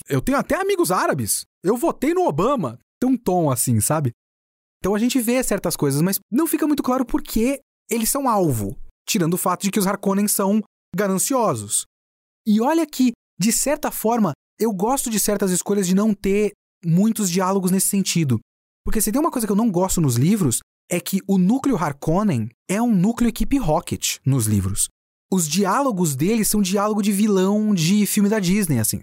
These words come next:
Tipo, <laughs> "Nós vamos acabar com eles, esses malditos Atreides." <laughs> Sabe, é, é tipo vilão que, que torce o bigodinho, sabe?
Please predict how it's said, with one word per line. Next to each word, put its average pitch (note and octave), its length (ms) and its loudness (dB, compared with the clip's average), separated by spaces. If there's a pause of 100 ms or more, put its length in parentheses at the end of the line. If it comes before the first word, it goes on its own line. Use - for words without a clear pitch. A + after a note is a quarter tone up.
(160)
Tipo, G3+ 180 -2
<laughs> C4 840 -2 (220)
"Nós D#4+ 360 0
vamos D#4 720 0
acabar D#4 600 -2
com F4 400 0
eles, D4+ 640 2 (180)
esses A#3+ 400 0
malditos B3 760 0
Atreides." E4+ 1000 0
<laughs> D#4 1300 -2 (220)
Sabe, A3+ 240 0
é, F3+ 280 -2
é - 20 0
tipo G#3+ 240 0
vilão G#3 460 2
que, A3+ 380 0
que G#3+ 120 -4
torce G3+ 360 -2
o - 20 -2
bigodinho, F#3+ 600 2
sabe? D#3 280 -2